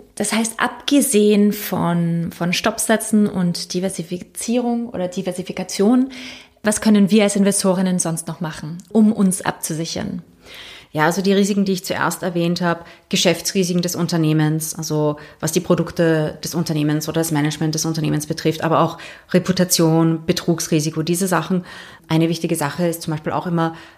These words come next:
Speaker 2: ein bisschen den Unternehmensnachrichten zu folgen. Das geht relativ einfach mit Google Alerts zum Beispiel, ähm, dass man Nachrichten folgt, dass man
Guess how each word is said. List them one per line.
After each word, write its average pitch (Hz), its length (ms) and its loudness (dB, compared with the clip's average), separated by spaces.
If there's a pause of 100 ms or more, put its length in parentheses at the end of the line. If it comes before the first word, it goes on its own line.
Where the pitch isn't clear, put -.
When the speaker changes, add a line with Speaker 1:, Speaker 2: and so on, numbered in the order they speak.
(160)
Speaker 2:
ein 170 140 4
bisschen 170 220 2
den 156 100 0
Unternehmensnachrichten 147 960 -2
zu - 140 -10
folgen. 147 440 -4 (220)
Das - 140 -4
geht 165 200 0
relativ 170 360 2
einfach 156 360 0
mit 170 160 0
Google 180 280 2
Alerts 165 680 0
zum 170 140 -2
Beispiel, 175 560 0 (480)
ähm, 151 400 -2
dass 156 180 -2
man 156 300 -2
Nachrichten 156 680 0
folgt, 151 460 -2
dass 151 220 -6
man 147 440 -4